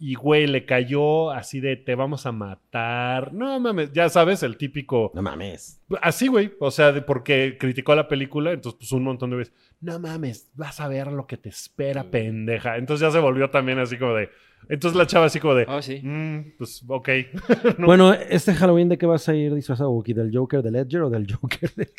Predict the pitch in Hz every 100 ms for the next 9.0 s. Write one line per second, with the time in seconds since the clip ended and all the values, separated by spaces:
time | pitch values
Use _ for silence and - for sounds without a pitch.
0 | - _ _ - - 147 147 143 135 151
1 | 139 127 127 - 139 - 127 120 117 117
2 | 123 123 123 135 147 165 233 254 262 269
3 | 240 - 240 240 208 196 202 190 185 208
4 | 160 139 151 151 185 139 127 131 131 139
5 | 156 143 123 123 - 135 - - 131 -
6 | - 117 104 107 - 101 95 107 107 101
7 | 254 220 214 196 190 285 254 143 107 120
8 | 135 180 170 156 131 110 - 120 107